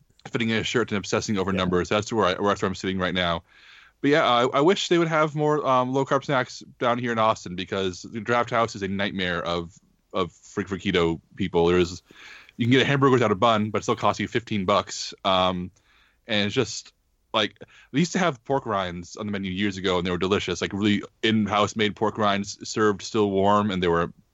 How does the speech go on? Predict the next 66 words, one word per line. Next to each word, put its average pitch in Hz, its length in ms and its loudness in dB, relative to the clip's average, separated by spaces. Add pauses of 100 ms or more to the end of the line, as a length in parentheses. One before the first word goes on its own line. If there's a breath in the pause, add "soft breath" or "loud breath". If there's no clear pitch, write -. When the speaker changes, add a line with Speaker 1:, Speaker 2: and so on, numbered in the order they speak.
(120)
Speaker 1:
wonderful. 95 460 0
But 85 180 -2
nope, 131 240 2
those 110 160 2
are 117 40 -6
gone 120 220 2
too. 95 240 2 (540 soft breath)
So, 107 220 2
uh, 98 360 4
I 107 60 2
really, 123 220 4
really 117 160 4
wish 107 200 4
that 104 100 -2
there 101 140 2
was 95 160 2
better 92 240 2
options 90 380 -2
down 90 200 -2
here, 90 220 -2
and 87 80 -2
I 90 40 -2
wish 90 180 -2
I 98 100 -2
would 87 160 -4
kill 113 180 2
for - 80 -14
some 95 100 -4
cheese 95 240 -4
crisps - 360 -6
or 95 160 0
for 104 200 -6
some 95 260 -2 (360 loud breath)
wings 127 380 4
that 113 160 4
weren't 117 180 2
made 113 240 2
with 98 120 -2
tons 123 240 -2
of 101 80 -6
flour. 95 440 2 (100)
You 87 180 -6
know, 95 180 -8
if 107 120 -10
you 101 60 -12
go 110 80 0
to 135 80 4
your 131 80 4
wing 127 200 2
place, 113 300 0
make 110 140 0
sure - 160 0
they 110 60 4
don't 113 100 2
have 110 160 -4
flour 101 360 2
in 90 40 -2
the 92 60 -6
mix, - 480 -8
'cause 90 280 -6 (100)
that'll 95 240 0
screw - 280 -8
you. 85 240 -2 (240)
Speaker 2:
Yeah, 101 240 -10
yeah. 87 220 -14
Speaker 1:
But 143 240 0